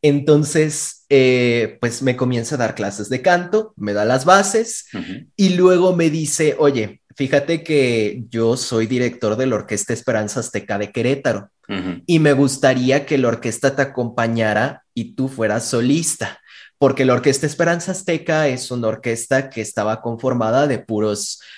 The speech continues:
Speaker 1: niños y adolescentes prodigio". Entonces,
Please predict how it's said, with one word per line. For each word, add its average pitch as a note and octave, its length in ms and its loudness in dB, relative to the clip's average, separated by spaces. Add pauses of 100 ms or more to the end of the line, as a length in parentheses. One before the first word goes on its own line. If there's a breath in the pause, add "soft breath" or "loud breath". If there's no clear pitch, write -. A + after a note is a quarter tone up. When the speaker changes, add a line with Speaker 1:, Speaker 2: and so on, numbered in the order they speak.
(140)
Speaker 1:
niños E3 680 4
y B2 40 2
adolescentes G#2+ 840 -2
prodigio". A2+ 680 -6 (240)
Entonces, A2+ 840 -4